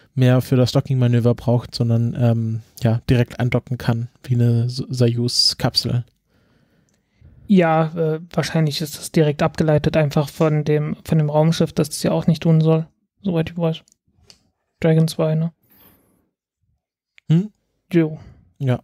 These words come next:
Speaker 1: Ähm, genau, also das Wichtigste ist, dass wir jetzt irgendwie wissen, wie sie das finanzieren wollen, so grob. Mal schauen, ob das auch so hinhaut.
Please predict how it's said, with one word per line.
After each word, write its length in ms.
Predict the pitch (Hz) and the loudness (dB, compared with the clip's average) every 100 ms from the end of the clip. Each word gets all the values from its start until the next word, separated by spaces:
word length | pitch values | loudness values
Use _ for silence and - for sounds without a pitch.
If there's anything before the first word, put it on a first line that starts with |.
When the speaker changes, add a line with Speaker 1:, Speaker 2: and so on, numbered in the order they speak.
| _ _ _ _ - - - - _ - | _ _ _ _ -20 -20 -20 -20 _ 2
Speaker 1:
Ähm, 960 | 135 131 135 135 135 131 131 127 143 - | 4 4 2 2 0 0 0 -2 -4 0
genau, 340 | 165 131 117 | 0 2 0
also 320 | - 143 135 131 | 0 0 2 0
das 220 | 143 - | 0 0
Wichtigste 440 | 185 - 170 - | -2 0 -2 -2
ist, 180 | 160 - | -4 -2
dass 140 | 147 | -2
wir 80 | 147 | 2
jetzt 180 | 147 - | 0 0
irgendwie 280 | 143 143 135 | -2 0 2
wissen, 260 | 135 - | 2 0
wie 60 | 135 | 0
sie 120 | 131 | 2
das 140 | 131 123 | 2 2
finanzieren 560 | 127 120 - 170 170 | 0 -2 0 0 2
wollen, 240 | 151 151 151 | 2 2 2
so 140 | 143 | -2
grob. 420 | 120 127 156 156 | -2 0 0 0
Mal 640 | 147 127 139 - 143 135 131 | -10 -14 -14 -12 -8 -2 -2
schauen, 240 | - 139 | 2 0
ob 120 | 139 - | 0 -2
das 140 | 131 | -2
auch 140 | 127 120 | -2 -4
so 100 | 123 | -2
hinhaut. 600 | 135 156 147 160 - | 0 2 2 0 -4